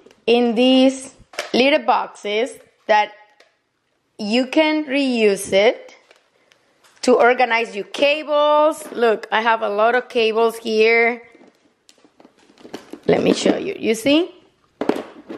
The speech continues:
You can put a lot of stuff like cars, clips,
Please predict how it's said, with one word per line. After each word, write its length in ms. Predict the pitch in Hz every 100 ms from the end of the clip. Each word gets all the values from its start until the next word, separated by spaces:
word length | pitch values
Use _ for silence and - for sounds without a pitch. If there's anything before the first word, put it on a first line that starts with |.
| - -
You 160 | - 226
can 160 | 330 311
put 200 | 285 -
a 120 | 220
lot 320 | 208 208 233
of 80 | 240
stuff 480 | - 233 214 220 -
like 280 | 202 202 196
cars, 960 | - 208 226 240 254 262 262 - - - - - _ _ _ - - - - - - - - - - _ _ - - - - - _ _ - - - - 185
clips, 840 | - 277 285 294 294 - - -